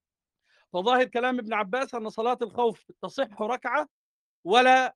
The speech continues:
آه، تجب الزيادة عليها، وهذا إحدى الروايتين عن الإمام أحمد، وإن كان أكثر أصحابه على خلافها، أكثر أصحابه على أنه لا بد أن يصلوا عدد الركعات على،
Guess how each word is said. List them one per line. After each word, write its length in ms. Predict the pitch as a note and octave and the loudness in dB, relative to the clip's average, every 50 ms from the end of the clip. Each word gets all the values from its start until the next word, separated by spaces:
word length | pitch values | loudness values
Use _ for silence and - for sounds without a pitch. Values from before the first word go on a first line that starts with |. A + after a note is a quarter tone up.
| _ - | _ -12
آه، 220 | E3+ E3 E3+ F3+ | -8 -6 -6 -4
تجب 360 | F3 - B3+ B3+ B3 B3+ G#3+ | -2 0 -2 0 -2 -4 -8
الزيادة 460 | A3+ F3+ F3 G#3 A3 A#3+ A#3+ A#3 A#3 A3 | -10 -10 -6 -2 -2 0 0 -2 -4 -4
عليها، 500 | A3+ G#3+ G#3+ A3 G#3 G3 D3 A#2 A#2+ - _ _ _ _ _ _ _ _ _ _ - | -4 -6 -4 -2 -2 -4 -4 -6 -12 -20 _ _ _ _ _ _ _ _ _ _ 0
وهذا 420 | E3 F#3 A#3 B3 A3+ A3 A3+ B3 | 4 4 4 4 4 0 0 0
إحدى 200 | A#3+ - G#3 A3 | -2 -2 -2 -4
الروايتين 680 | G#3 G3+ G3+ F#3+ F#3 F#3+ F#3+ F#3+ A3+ A#3+ B3+ B3 A#3 | -2 -2 -2 -2 0 -2 -2 0 0 0 0 0 -2
عن 160 | G#3+ G3+ G3+ | -2 -2 -4
الإمام 340 | G3+ F#3 F3+ G3 A3 A#3 G#3 | -6 -8 -8 -6 -6 -4 -4
أحمد، 440 | A#3 A#3 - B3 C4+ C#4+ C4 A3 G#3 _ _ _ _ _ _ | -4 -6 -4 -4 -4 -4 -6 -8 -14 _ _ _ _ _ _
وإن 220 | - F3+ F#3+ F#3 F#3+ | -6 -6 -4 -4 -4
كان 260 | - B3 B3+ A#3+ A3+ | -2 0 0 0 2
أكثر 480 | A#3 B3+ C4+ - _ - B3 G#3 G3 F#3+ | 0 -2 -2 -4 _ -6 -6 -4 -6 -8
أصحابه 680 | - - - B3 B3 B3 G#3+ A#3+ A3+ A#3 C#4 D4 C#4+ C#4 _ - | -8 -8 -2 0 0 0 0 -2 -4 -4 -4 -4 -4 -8 _ -8
على 360 | E3 F3 G#3 A#3 B3 B3+ B3 | -4 -2 0 0 0 0 -2
خلافها، 640 | - - B3+ A#3+ A#3+ F3+ D3+ - D3+ A#2+ A#2+ A2 _ _ _ _ _ _ _ _ - | -4 -6 -4 -2 -2 -2 -2 -4 -12 -16 -16 -16 _ _ _ _ _ _ _ _ -12
أكثر 360 | A#3 A3+ _ - A3 G3 F3 F3 | -12 -10 _ -6 -6 -4 -6 -8
أصحابه 560 | - - - A3+ C4 C4 C4+ C4+ C4+ C4+ B3 | -10 -4 -2 0 0 0 0 -4 -4 -2 -2
على 180 | G#3+ G#3+ G3+ | -2 -2 -2
أنه 400 | G3+ F#3+ G3+ A#3+ B3+ B3 B3 B3 | -2 0 -2 -2 -2 -2 -4 -2
لا 140 | A#3 B3 B3+ | 0 0 0
بد 300 | B3+ G#3+ B3+ G3+ F3 E3+ | 0 -2 -4 -8 -8 -10
أن 140 | F3 F3+ F#3 | -8 -8 -8
يصلوا 400 | F#3 E3+ - A#3 A#3 A#3 G#3 G3+ | -10 -10 -8 -10 -8 -6 -4 -4
عدد 280 | F#3+ A3 A3 A3+ F#3+ G#3+ | -4 -4 -4 -4 -6 -6
الركعات 540 | F#3 F#3 F#3 - F3+ F3 G3 A3+ A#3+ - | -8 -10 -12 -10 -6 -4 -4 -4 -4 -4
على، 320 | G#3 G3+ A3 A#3 B3+ B3+ | -4 -4 -2 -2 -2 -4